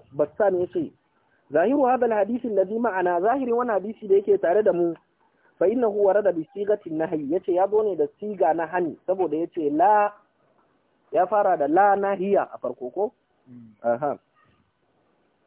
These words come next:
Speaker 1: Ya ce, "Wan nahyu yaqtadi tahrim." Nan ka'ida ce ta usul fiqh. Hani yana tabbatar da haramcin abu ne. Wa idza kana al-mar'u haraman fa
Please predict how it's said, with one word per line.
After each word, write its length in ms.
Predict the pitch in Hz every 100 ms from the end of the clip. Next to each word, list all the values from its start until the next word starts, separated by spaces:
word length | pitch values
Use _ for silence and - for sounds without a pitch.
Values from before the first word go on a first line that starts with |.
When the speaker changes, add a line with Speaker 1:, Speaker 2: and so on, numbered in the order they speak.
| _ _
Speaker 1:
Ya 80 | 185
ce, 120 | 233
"Wan 160 | 196 185
nahyu 280 | 214 247 208
yaqtadi 400 | 220 _ 175 160
tahrim." 380 | - 139 147 143 - _
Nan 140 | 165 160
ka'ida 380 | 175 185 208 170
ce 140 | 196
ta 100 | 196
usul 340 | 175 - 156
fiqh. 180 | 131 131 - _ _
Hani 400 | - 269 247 220 - _
yana 260 | 320 226 175 _ _ _ _
tabbatar 480 | 190 175 190 196 202
da 200 | 170 156 _ -
haramcin 420 | 160 170 - 147
abu 160 | 120 120
ne. 160 | 120 - _ _ _ -
Wa 100 | 151
idza 200 | 175 202
kana 240 | 226 214
al-mar'u 380 | 190 190 196 196
haraman 440 | 165 175 247 233 214 _ _
fa 80 | -